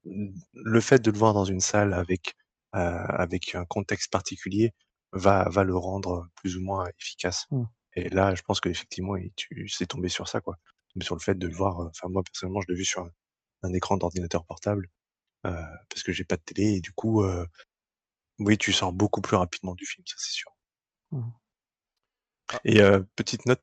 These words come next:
Speaker 1: par contre, parce que j'ai adoré, euh, je pense que, 'fin, je l'ai vu en V F parce que je me suis dit, pour un Pixar, voir un V F, c'est pas dérangeant,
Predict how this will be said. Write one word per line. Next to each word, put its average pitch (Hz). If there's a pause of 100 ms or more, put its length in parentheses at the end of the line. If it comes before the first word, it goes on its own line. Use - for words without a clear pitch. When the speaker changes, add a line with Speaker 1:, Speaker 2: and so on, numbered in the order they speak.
Speaker 1:
par 107
contre, -
parce 101
que 107
j'ai 98
adoré, 104
euh, 90 (100)
je -
pense -
que, 95 (120)
'fin, 98
je 92
l'ai 98
vu 120
en 117
V 95
F -
parce -
que -
je 87
me 95
suis -
dit, 107
pour 95
un 90
Pixar, -
voir 90
un 87
V 90
F, -
c'est -
pas 101
dérangeant, 95